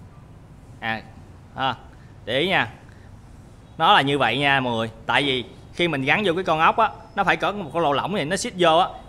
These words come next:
là ví dụ như cái chỗ mình hơi hẹp một chút, mình gắn vô là mình đưa vô không được nha.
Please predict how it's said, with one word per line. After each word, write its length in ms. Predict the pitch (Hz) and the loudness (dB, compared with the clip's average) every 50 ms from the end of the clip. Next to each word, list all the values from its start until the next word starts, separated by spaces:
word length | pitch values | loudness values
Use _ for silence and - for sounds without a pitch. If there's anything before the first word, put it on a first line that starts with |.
| - | -12
là 320 | - 143 147 147 143 143 151 | -4 2 6 6 6 6 4
ví 80 | 185 196 | 2 2
dụ 180 | 170 143 147 | 0 0 0
như 180 | 165 165 165 170 | 0 -2 -2 -2
cái 140 | 160 208 190 | 0 -2 -2
chỗ 200 | 156 127 123 165 | 0 0 0 0
mình 300 | 190 156 135 135 135 139 | 0 -2 -2 -4 -4 -4
hơi 160 | 143 156 151 | -2 -2 -2
hẹp 180 | 123 127 127 131 | 0 -2 -2 -4
một 100 | 131 - - | -4 -4 -2
chút, 260 | 196 208 208 - - - - - - | -2 -2 -2 -4 -12 -20 -20 -12 -8
mình 140 | 143 139 147 | -6 -4 0
gắn 200 | 147 156 175 214 196 | 2 2 2 2 2
vô 160 | 175 165 160 | 2 4 4
là 120 | 151 135 | 2 0
mình 80 | 127 135 | 0 0
đưa 120 | 147 151 151 | 0 2 2
vô 80 | 156 151 | 2 0
không 120 | 165 185 | 0 -2
được 160 | 147 131 123 | -4 -4 -4
nha. 180 | 151 147 135 | -4 -4 -4